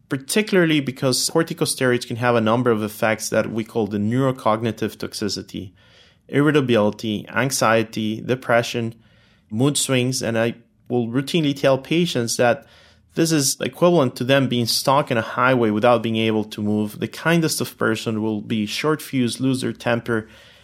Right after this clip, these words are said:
And I think it's important that patients and families realize that. Now, there are other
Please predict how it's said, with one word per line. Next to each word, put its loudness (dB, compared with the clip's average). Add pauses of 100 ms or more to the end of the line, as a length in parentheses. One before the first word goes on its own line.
(120)
And 0
I 4
think 2
it's -4
important 0
that -2
patients -4
and -2
families -2
realize 0
that. -8 (760)
Now, 2
there 4
are 4
other 0